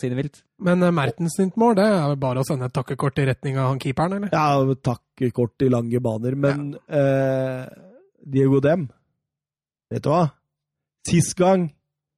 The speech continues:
Speaker 3: det var en Diego som skårte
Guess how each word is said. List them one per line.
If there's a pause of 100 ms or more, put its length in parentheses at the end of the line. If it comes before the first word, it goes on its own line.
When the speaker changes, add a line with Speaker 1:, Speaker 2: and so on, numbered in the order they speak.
(180)
Speaker 3:
det
var
en
Diego (500)
som
skårte